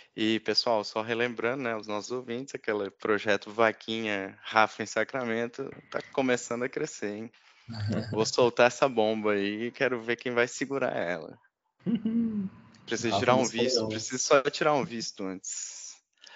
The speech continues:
Speaker 2: Tá
Speaker 1: Muito
Speaker 2: bom.
Speaker 1: bem, vamos começar com o time da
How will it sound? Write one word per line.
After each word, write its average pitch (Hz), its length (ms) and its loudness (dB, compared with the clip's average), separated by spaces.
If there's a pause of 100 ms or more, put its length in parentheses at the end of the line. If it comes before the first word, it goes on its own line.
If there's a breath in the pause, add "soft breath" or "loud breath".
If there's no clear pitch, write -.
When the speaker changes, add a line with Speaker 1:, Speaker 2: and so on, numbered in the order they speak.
Speaker 2:
Tá - 60 -6
Speaker 1:
Muito 262 160 8
Speaker 2:
bom. 160 60 4
Speaker 1:
bem, 139 200 12
vamos 233 400 10
começar 185 920 6
com 180 240 0
o 151 60 -2
time 160 460 0
da 135 460 6